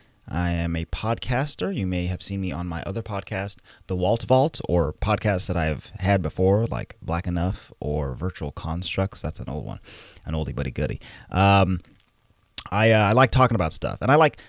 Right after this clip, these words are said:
learning about stuff. So that's what this podcast is gonna be about. Um, I am basically just on a quest for knowledge,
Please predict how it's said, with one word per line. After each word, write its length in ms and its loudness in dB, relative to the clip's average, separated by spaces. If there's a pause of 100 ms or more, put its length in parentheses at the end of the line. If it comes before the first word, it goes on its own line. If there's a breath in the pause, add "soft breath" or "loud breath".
(100)
learning 540 8
about 300 -4
stuff. 360 -4
So 100 -2
that's 160 2
what 120 -8
this 320 4
podcast 680 -6 (220 soft breath)
is 140 -10
gonna 180 -2
be 160 -2
about. 580 -6
Um, 420 -2 (320 loud breath)
I 220 6
am 220 4
basically 640 2
just 400 0
on 180 -2
a 80 0
quest 680 -4
for 180 -4
knowledge, 760 -4